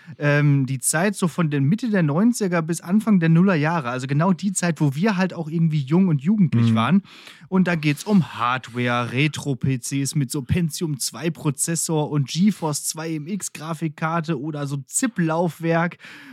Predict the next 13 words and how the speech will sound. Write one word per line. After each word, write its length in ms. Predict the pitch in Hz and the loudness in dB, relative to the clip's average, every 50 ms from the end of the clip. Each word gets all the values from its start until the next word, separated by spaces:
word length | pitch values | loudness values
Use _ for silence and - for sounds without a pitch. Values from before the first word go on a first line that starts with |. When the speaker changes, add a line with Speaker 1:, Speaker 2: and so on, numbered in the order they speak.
| 220 151 123 | -14 -14 -14
Speaker 1:
äh, 40 | - 131 127 127 - - - - 165 - - | -14 -18 -18 -18 -18 -20 -18 -20 -20 -18 -8
oder, 260 | 175 170 170 165 - | -6 -4 -4 -4 -6
oder, 220 | 175 180 170 160 | -12 -12 -12 -6
oder, 240 | 175 175 175 170 151 | -2 0 0 0 0
oder, 260 | 160 151 160 151 151 139 | -2 -2 -2 -2 -2 -2
keine 240 | - 185 170 156 127 | -4 -4 -4 -4 -6
Ahnung, 320 | 120 135 170 175 165 165 | -6 -8 -6 -6 -6 -6
irgendwelche 400 | 156 170 170 170 175 151 - 139 | -4 -6 -4 -4 -4 -4 -6 -8
alten 220 | 143 160 156 196 175 | -10 -12 -6 -6 -6
Grafikkarten 680 | 143 147 160 156 175 160 - 160 160 165 156 156 147 | -6 -6 -6 -6 -8 -8 -4 -4 -4 -4 -4 -4 -4
halt 160 | 147 151 147 | -4 -4 -6
oder 120 | 147 143 143 | -6 -8 -8
Soundkarten. 840 | - - - 175 190 196 175 - 139 143 147 151 147 - 156 156 | -8 -8 -4 0 0 0 0 -2 -4 -2 -2 -4 -4 -4 -6 -6